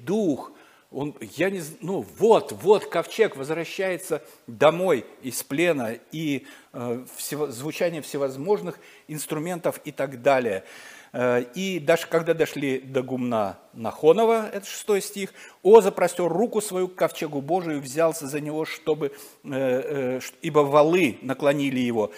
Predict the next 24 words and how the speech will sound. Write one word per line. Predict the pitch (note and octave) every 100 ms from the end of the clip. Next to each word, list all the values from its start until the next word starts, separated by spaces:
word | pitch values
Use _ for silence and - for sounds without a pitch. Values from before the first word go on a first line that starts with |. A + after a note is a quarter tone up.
| - - -
Но | D#3
Господь | D#3+ D3+ - D3+
прогневался | C#3+ C#3+ C#3 A#2+ A#2 C3
на | A#2
Озу, | D3+ F#3 E3+ - - - -
э, | B2+ B2+
и | D#3+
поразил | D3 C3+ B2+ A#2+ C3+ C3 C3 -
его | A2+ A#2+
Бог | A2+ A2+ G2
там | - D#3 E3+
же | D3+ C#3+ - -
за | A2+ B2+
дерзновение, | B2+ C3 A#2+ A#2+ A#2+ A#2 G#2+ G#2+ _ -
и | A#2+ - -
умер | C#3+ D3+ C#3+ C#3+ - _ -
он | B2 B2
там | A#2+ A2+ A#2
у | A#2
ковчега | A2 G2 - A#2 A#2+ G#2 - _
Божьего. | G#2+ G#2 G#2+ G#2 F#2+ F#2 F2+ - - _ - _ -
И | F3+
устрашился | G#3 - - G3+ G3+ - C3+ A#2 G2+ - G2+
Давид, | G2+ F#2+ F2+ F#2 -